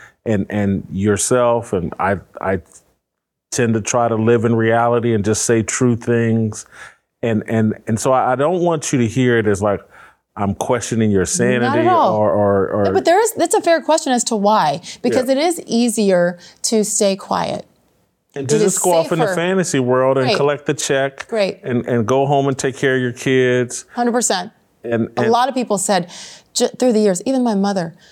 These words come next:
Speaker 2: Sage, <laughs> because my mother would get on s-, my Instagram page and see thousands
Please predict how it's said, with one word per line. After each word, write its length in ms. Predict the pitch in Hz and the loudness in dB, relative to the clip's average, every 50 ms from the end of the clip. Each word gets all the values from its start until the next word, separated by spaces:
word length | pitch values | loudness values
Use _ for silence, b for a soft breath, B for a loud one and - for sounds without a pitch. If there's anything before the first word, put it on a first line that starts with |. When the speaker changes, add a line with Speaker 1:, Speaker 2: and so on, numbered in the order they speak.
| b b b | b b b
Speaker 2:
Sage, 520 | - - - - 208 202 185 165 170 - - B B B B B B B | -12 -8 -6 -4 -4 -2 -2 -4 -4 -6 -8 B B B B B B B
<laughs> 360 | B B B B B _ _ _ | B B B B B _ _ _
because 320 | 285 254 - 294 262 226 | -8 -2 -2 -2 0 0
my 200 | 233 240 233 226 | 0 2 2 2
mother 280 | 220 240 247 262 254 233 | 2 2 2 2 2 2
would 140 | 226 220 | 0 0
get 140 | 202 202 196 | 0 0 0
on 340 | 190 185 185 180 185 - - - _ _ - | 0 0 0 -2 -4 -6 -8 -14 _ _ -10
s-, 160 | - - - - | -10 -10 -6 -4
my 160 | 214 214 202 | -2 0 0
Instagram 580 | 202 202 202 196 - 190 180 180 175 175 170 170 | 0 0 0 -2 -2 -2 0 0 0 0 0 0
page 360 | 185 180 180 175 170 170 - | 0 0 0 0 -2 -2 -2
and 180 | 180 170 170 165 | -2 -2 -2 -2
see 640 | - - - 214 208 190 185 175 165 160 160 160 b b b b b b b _ _ _ | -4 -2 0 0 0 2 2 0 0 -2 -2 -6 b b b b b b b _ _ _
thousands 1120 | - - 185 185 180 180 180 170 165 165 - 151 123 - 123 - - - - - - - | -6 -4 -2 0 2 2 2 2 0 0 -2 -4 -4 -6 -8 -6 -6 -4 -4 -6 -8 -10